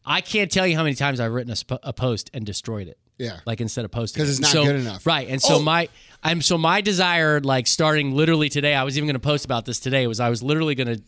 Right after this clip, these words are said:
Speaker 1: call some friends of mine and say, "Listen, I have got to start posting more." And because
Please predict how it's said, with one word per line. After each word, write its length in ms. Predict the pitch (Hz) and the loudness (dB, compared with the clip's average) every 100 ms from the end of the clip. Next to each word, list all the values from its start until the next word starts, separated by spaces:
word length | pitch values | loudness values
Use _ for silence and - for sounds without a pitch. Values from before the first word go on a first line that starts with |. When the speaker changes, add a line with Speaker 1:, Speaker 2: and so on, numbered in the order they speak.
| - | -4
Speaker 1:
call 220 | 135 127 | -2 -2
some 160 | - | -4
friends 300 | 107 123 117 | -6 -6 -4
of 60 | 107 | -6
mine 140 | 104 | -6
and 100 | 101 | -6
say, 140 | - 107 | -6 -6
"Listen, 380 | 107 104 90 - _ _ _ _ _ _ - | -6 -8 -12 -20 _ _ _ _ _ _ -4
I 100 | 151 | -2
have 180 | 123 95 | -2 -2
got 260 | 117 113 | -2 -2
to 100 | - | -6
start 420 | 107 - 120 101 - - | -4 -4 -4 -6 -10 -10
posting 440 | - 101 - 101 | -6 -6 -6 -10
more." 420 | 92 98 87 65 _ _ _ _ - | -8 -8 -10 -14 _ _ _ _ -6
And 300 | 123 120 110 | -2 -2 -2
because 460 | 120 - 120 104 | -4 -2 -2 -2